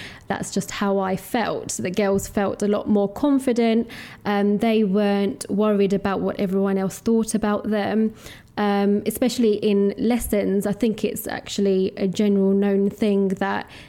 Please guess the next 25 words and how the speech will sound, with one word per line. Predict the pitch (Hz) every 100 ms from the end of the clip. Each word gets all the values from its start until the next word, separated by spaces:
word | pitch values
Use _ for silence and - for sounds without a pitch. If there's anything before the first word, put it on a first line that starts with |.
| -
girls | - 220 208 202
will | 202 196 196 - -
stay | - 226 202
quiet | - 277 254 - - -
and | 120 190
not | 214 -
raise | 196 196 190
their | 208
hands | 202 254 220 202
and | 196
not | 190 -
get | - 190 -
involved, | 196 185 233 208 190 190 196 - - - - -
uh, | 202 190
more | 202 220 226
so | 226 208 196
in | 196 190
a | 190
co-ed | - 214 196 196
school | - - 196 180 185
than | 190
in | 185 185
a | 190
single-sex | 196 190 202 - 220 - -
school, | - - -